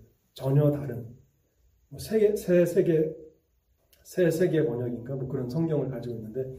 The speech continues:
우리가 가지고 있는 성경이 아닙니다. 무엇인가를 덧붙이려고 하는 모든 사람들은 무서운 엄중한 이 경고를 기억해야 합니다.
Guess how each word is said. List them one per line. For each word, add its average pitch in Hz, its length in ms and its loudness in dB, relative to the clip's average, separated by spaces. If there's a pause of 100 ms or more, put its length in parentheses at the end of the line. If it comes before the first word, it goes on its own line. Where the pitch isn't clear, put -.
(460)
우리가 147 320 0
가지고 123 240 -4
있는 117 160 -8
성경이 127 400 -10
아닙니다. - 380 -16 (1900)
무엇인가를 254 720 2
덧붙이려고 220 680 0
하는 202 220 0
모든 175 440 4
사람들은 175 680 -4 (1400)
무서운 175 720 4
엄중한 175 560 2
이 156 200 0
경고를 135 920 -2
기억해야 170 440 -4
합니다. 156 260 -12